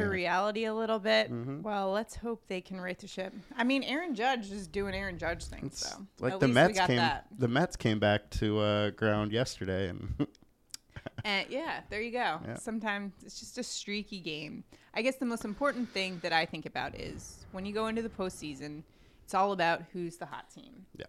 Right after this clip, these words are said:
Speaker 2: So we might not be hot right now, but as long as we're the hot team in
Speaker 1: Very true.
Speaker 2: October.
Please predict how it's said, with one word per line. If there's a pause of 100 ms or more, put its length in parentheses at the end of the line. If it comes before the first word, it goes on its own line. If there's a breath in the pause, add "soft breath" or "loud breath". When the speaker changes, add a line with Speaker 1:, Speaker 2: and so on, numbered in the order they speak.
Speaker 2:
So
we
might
not
be
hot
right
now,
but
as
long
as
we're
the
hot
team
in (100)
Speaker 1:
Very
true.
Speaker 2:
October.